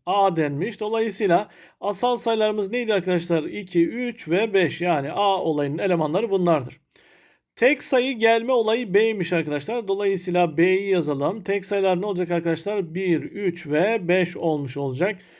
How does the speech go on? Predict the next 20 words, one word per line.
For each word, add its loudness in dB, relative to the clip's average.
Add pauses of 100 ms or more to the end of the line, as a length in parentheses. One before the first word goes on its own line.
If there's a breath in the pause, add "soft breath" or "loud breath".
(340 loud breath)
Burada 2
ise 0
en 0
fazla 2
beş 2
gelme 0
olayı 2
C'ymiş -2
arkadaşlar. -4
Dolayısıyla -2
en 0
fazla 2
beş 2
dediğine 0
göre -2
bir, -2
iki, -4
üç, -2
dört 0
ve 2